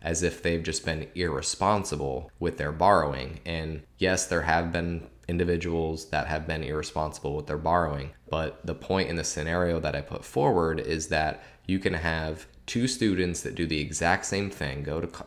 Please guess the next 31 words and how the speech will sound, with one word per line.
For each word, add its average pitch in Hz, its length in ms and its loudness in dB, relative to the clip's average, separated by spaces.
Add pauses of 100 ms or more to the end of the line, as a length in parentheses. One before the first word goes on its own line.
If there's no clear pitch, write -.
(140)
college 87 320 2
for - 120 -8
four 90 280 2
years, 85 580 0 (140)
split - 380 -4
their 92 120 2
rent, 87 360 2 (120)
and 82 120 -4
work 80 180 -2
a 82 40 0
minimum 90 380 0
wage 90 240 0
job 85 260 2
for 76 120 -6
twenty 87 320 -2
hours 82 260 0
a 82 60 -4
week 95 520 -2
every 92 720 2 (240)
week 107 300 0
of 85 100 2
the 76 80 -2
year, 78 540 0 (160)
and 90 520 2 (200)
come 92 220 0
out 90 160 2
with - 220 -4
two - 280 -2
completely 87 520 -2
different - 360 0
outcomes. - 640 -4